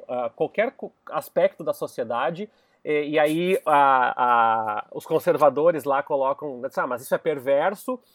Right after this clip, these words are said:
isso, ou isso é fútil, ou isso ameaça o jeito que a gente vive." Então, é, a, a classificação dele é muito legal e ele, ele é super didático, o texto dele é super bacana. E, e eu acho que é, é bacana pra quem tá,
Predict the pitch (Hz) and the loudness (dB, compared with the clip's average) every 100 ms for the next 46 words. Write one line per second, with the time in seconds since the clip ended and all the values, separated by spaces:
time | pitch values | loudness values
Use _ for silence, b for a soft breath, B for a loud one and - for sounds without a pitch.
0 | _ - 165 - 180 - 196 202 - 175 | _ -12 -12 -8 -6 0 2 2 0 -4
1 | - 185 226 - 262 240 _ _ - 208 | -4 -6 -6 -6 -10 -10 _ _ 0 2
2 | 202 208 - 208 196 175 175 - 185 156 | 2 0 -2 -2 0 0 0 -2 -6 -2
3 | 156 156 180 151 165 170 147 123 117 147 | -4 -4 -6 -8 -10 -10 -8 -10 -12 -6
4 | 208 220 _ _ _ _ 143 143 139 135 | -4 -4 _ _ _ _ -2 0 2 0
5 | - 87 - - 147 - 151 147 - 170 | -6 -12 -12 -4 -4 0 -2 -2 -2 -4
6 | - - 185 202 208 202 196 208 226 190 | -4 -6 -6 -4 -4 -4 -4 -4 -6 -4
7 | 143 143 185 170 151 156 - 147 147 156 | -2 0 0 -2 -6 -8 -12 -10 -6 -6
8 | 175 214 160 143 131 147 - 135 135 - | -6 -10 -10 -4 -2 -4 -8 -12 -12 -12
9 | 113 127 139 - 170 151 117 123 - 127 | -12 -10 -10 -12 -10 -10 -8 -10 -6 -4
10 | 156 175 _ _ _ _ _ 139 147 151 | -4 -4 _ _ _ _ _ -10 -8 -6
11 | 147 147 143 143 139 - 151 165 170 - | -6 -6 -6 -8 -10 -6 -2 0 0 -4
12 | 185 170 170 160 160 156 151 165 175 190 | -4 -2 -2 -2 -4 -4 -4 -2 -2 -2
13 | 175 170 165 160 147 127 117 | -4 -6 -8 -4 -4 -4 -6